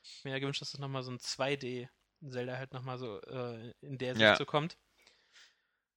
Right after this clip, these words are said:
Speaker 1: Ich weiß nicht, da gab's damals dieses, äh, so ein schönes, ähm, so ein Demake-Cover von Skyward Sword.
Speaker 2: Hm.
Speaker 1: Das wär ja wirklich nochmal ein Traum gewesen.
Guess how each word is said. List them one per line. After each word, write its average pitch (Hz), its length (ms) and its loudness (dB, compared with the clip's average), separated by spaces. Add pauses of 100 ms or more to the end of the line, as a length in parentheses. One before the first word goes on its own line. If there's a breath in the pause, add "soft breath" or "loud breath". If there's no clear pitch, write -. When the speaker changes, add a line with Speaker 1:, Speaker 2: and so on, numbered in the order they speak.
(640)
Speaker 1:
Ich - 140 -2
weiß 170 80 2
nicht, 170 100 2
da 147 60 2
gab's 147 220 4
damals 151 500 2
dieses, 139 460 -4
äh, 127 480 -2
so 127 80 -6
ein 127 80 -4
schönes, 156 600 0
ähm, 127 540 -4
so 139 80 -4
ein 127 240 -4 (180)
Demake-Cover 143 1000 2
von 135 320 -2
Skyward 123 420 -6
Sword. 120 340 -6 (360 loud breath)
Speaker 2:
Hm. 120 80 -4
Speaker 1:
Das - 460 0
wär 127 160 -6
ja 127 160 -4
wirklich 131 200 -12
nochmal 131 200 -8
ein 123 60 -12
Traum 123 220 -10
gewesen. 120 380 -10